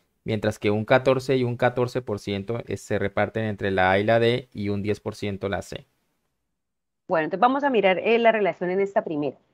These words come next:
Speaker 2: Digo, hielo, polo, mm,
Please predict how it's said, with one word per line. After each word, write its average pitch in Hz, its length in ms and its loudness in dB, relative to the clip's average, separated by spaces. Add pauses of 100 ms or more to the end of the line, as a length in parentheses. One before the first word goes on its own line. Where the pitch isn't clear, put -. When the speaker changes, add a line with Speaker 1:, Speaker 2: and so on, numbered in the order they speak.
(680)
Speaker 2:
Digo, 233 200 8
hielo, 247 500 4
polo, 269 500 6
mm, 185 960 -4